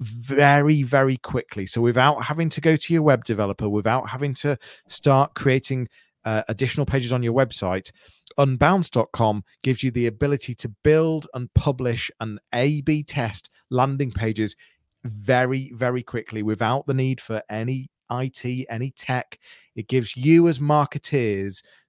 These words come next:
the ability to increase, uh, campaign conversions, uh, and to really easily test and, uh,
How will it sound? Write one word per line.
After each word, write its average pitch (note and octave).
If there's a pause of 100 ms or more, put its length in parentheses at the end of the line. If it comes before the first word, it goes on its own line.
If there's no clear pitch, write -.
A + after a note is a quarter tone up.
the A2+
ability A#2+
to A2+
increase, D3 (280)
uh, G#2
campaign C#3+
conversions, B2+ (300)
uh, A2
and A#2
to A#2
really D3
easily A#2 (160)
test -
and, A#2+ (320)
uh, A2+